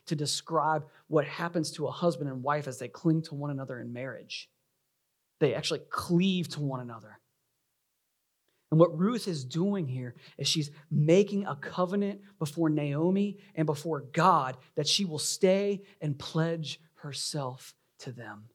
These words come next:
She is choosing by faith to trust in Naomi's God and in his promises.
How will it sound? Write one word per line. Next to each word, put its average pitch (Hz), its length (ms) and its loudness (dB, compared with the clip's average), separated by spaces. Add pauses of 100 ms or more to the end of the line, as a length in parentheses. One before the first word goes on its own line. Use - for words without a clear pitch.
(1500)
She - 260 4
is 180 160 6
choosing 214 720 2
by 156 180 2
faith 180 600 4
to 156 160 -8
trust - 920 6 (260)
in 165 160 6
Naomi's 151 500 2
God 175 640 2 (220)
and 143 100 -4
in 139 120 0
his 131 140 -6
promises. 120 880 -10